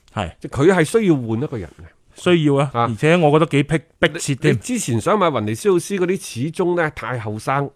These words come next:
Speaker 1: 打唔出嚟啊。
Speaker 2: 打唔出嚟。
Speaker 1: 盧卡祖域嗰啲又好似達唔到喺法蘭克福嗰種效果。
Speaker 2: 啊，佢係需要買嘅。
Speaker 1: 啊。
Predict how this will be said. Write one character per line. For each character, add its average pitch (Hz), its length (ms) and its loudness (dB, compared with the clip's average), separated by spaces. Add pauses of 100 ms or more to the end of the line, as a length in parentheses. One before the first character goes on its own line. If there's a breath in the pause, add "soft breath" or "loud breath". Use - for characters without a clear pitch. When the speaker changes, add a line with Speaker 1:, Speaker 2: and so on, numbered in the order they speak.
(100)
Speaker 1:
打 110 180 -4
唔 131 140 -2
出 - 160 -10
嚟 113 120 -12
啊。 - 40 -8
Speaker 2:
打 127 140 2
唔 123 120 0
出 151 140 -2
嚟。 147 40 0
Speaker 1:
盧 117 160 4
卡 180 180 0
祖 147 200 2
域 - 40 2
嗰 - 140 -4
啲 156 80 -2
又 127 140 0
好 131 60 0
似 156 100 -2 (140)
達 107 180 -2
唔 101 160 -4
到 127 120 0
喺 139 160 2
法 117 200 0
蘭 139 100 -2 (100)
克 117 60 6
福 120 120 0
嗰 - 20 2
種 131 80 0
效 139 80 6
果。 - 60 8
Speaker 2:
啊， - 60 4
佢 - 20 6
係 151 80 6
需 - 80 2
要 170 160 6
買 107 120 -2 (120)
嘅。 107 200 -6
Speaker 1:
啊。 113 240 -4